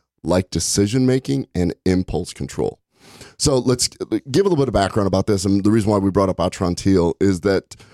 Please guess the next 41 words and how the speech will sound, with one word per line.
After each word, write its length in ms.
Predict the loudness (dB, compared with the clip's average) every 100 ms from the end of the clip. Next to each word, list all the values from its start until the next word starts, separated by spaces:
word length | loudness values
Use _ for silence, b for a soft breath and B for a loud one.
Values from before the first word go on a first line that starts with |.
| b
we 140 | -2 -2
talk 300 | 0 -2 0
about 280 | 0 0 -2
sibo 320 | 0 2 4
a 200 | 4 2
lot, 340 | 0 -4 -8
small 400 | -2 0 2 2
intestinal 440 | 2 0 -2 -2 -4
bacterial 400 | -4 0 2 2
overgrowth. 500 | 2 2 2 0 -6 B B B B B B -4
But 320 | 2 2 2
given 260 | 0 2
the 80 | 2
limitations 840 | 2 0 2 2 2 2 2 2 0 -2
about 260 | 0 0
how 140 | 0 0
to 80 |
diagnose 580 | 0 0 0 0 0 2
it, 140 | -2 0
there 140 | 0
is 120 | 0
some 180 | 0 -4
confusion 520 | -2 -2 -2 -2 0
around 280 | -2 -4 -4
that. 220 | -8 -10 _ -4
And 180 | 0 2
we 80 |
don't 160 | 2 0
really 240 | 2 4 4
understand 720 | 2 -2 0 0 2 0 -2 -6
how 260 | -12 -2 -2
prevalent 640 | -2 -4 -4 -2 -4 -6
it 100 | -6
is 340 | -6 -6 -10 -8
or 140 | -4 -2
how 100 | -2
many 120 | -2
people 260 | -2 -4
actually 280 | -6 -6 -6
have 200 | -6 -8
it. 160 | -12 -20